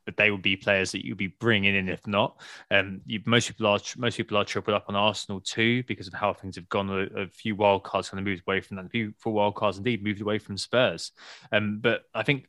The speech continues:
when these sort of things do come to pass, when you see motivation or at least kind of a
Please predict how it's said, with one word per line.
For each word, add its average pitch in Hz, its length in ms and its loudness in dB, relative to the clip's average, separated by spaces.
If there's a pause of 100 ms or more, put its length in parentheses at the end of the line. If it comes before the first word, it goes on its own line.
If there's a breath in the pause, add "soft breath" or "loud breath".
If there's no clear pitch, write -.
when 139 320 4
these 123 180 4
sort 117 180 0
of 113 60 -4
things 110 260 0
do 107 240 0
come 98 220 -6
to - 120 -16
pass, 98 360 -2
when 98 80 -6
you 98 80 -4
see 107 240 -6
motivation 98 920 -2
or 95 160 -8
at 95 80 -4
least 98 260 -4
kind 101 140 -4
of 92 140 -6
a 95 180 -4